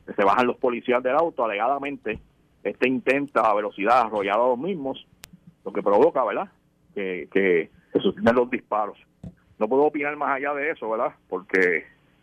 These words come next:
esa investigación la tiene actualmente el negociado de investigaciones especiales,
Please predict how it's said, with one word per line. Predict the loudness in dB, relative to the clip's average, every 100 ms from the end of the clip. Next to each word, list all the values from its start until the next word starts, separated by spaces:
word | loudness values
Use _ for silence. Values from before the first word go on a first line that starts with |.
| _ _
esa | -2 2
investigación | 4 4 0 0 -4
la | -4
tiene | -2 -4
actualmente | -2 -4 -2 -6 -4 -6 -8 _ _ -6
el | -2
negociado | 0 2 2
de | 2
investigaciones | 0 -2 -2 -2 -2 -4 _ _
especiales, | -4 -2 -2 0 2 2